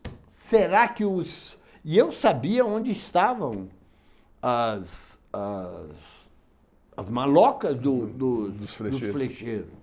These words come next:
Speaker 2: Uhum.
Speaker 1: Eu já tinha tudo plotado. Mas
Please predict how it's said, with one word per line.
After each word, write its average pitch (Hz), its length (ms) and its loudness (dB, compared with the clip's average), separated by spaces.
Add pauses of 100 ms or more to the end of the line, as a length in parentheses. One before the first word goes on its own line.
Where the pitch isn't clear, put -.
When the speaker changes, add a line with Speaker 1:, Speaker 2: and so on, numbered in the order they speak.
(140)
Speaker 2:
Uhum. 104 300 -16
Speaker 1:
Eu 226 60 -4
já 247 120 0
tinha 262 260 -2
tudo - 240 -6
plotado. 120 680 -2 (1500)
Mas 427 360 -4